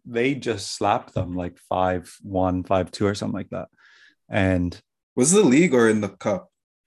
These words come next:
Speaker 1: Cup.
Speaker 2: This is cup, yeah, okay.
Speaker 1: Yeah, so they're out of the cup now.
Speaker 2: Ooh, but that's big, though, 'cause they usually wanna win everything.
Speaker 1: Exactly, yeah, which is shocking. So they got,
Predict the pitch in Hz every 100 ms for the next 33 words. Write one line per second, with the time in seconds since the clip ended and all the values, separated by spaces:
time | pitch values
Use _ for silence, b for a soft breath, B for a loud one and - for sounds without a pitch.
0 | _ _ - 107 - _ _ - _ _
1 | 98 101 92 - 90 - 90 - - -
2 | - 101 _ _ 113 104 95 - - 107
3 | - 113 104 92 104 - 110 107 104 -
4 | _ 95 104 110 101 90 87 92 90 104
5 | 107 110 104 95 95 98 - 98 104 101
6 | 98 95 95 95 95 95 - 92 90 _
7 | _ _ _ - 90 101 98 104 - 101
8 | 98 101 92 107 - 98 - 98 98 -
9 | 101 - 104 95 107 110 104 104